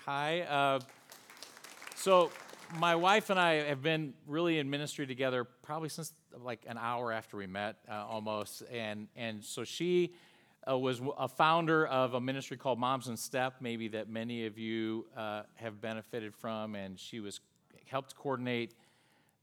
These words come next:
uh, the homeless ministry that we did downtown. And I'm most grateful for how she helped me and supported me as, as a pastor.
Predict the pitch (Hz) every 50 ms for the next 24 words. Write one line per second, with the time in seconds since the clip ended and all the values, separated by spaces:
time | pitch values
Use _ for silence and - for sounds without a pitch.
0 | _ - 120 101 98 95 92 92 95 98 - _ _ _ _ _ _ _ _ _
1 | - 117 107 107 101 - - 156 160 156 156 147 - - 156 147 147 143 135 -
2 | - 147 143 131 131 120 117 120 113 117 117 110 107 120 110 107 104 - - -
3 | 131 123 123 120 120 117 113 117 117 - _ _ _ _ _ _ _ _ _ _
4 | 131 107 101 98 98 101 - 127 147 165 170 156 143 131 - - - 131 120 120
5 | - - 120 110 107 104 - - - 110 104 101 98 98 98 - - 107 101 98
6 | - - 113 110 110 107 - 127 123 120 113 - - 110 113 110 120 117 113 113
7 | 110 110 110 113 104 - - 107 - - 117 104 104 98 104 110 110 110 104 101
8 | - - 107 101 98 90 - - 131 113 92 87 90 - - 160 170 160 - -
9 | - 90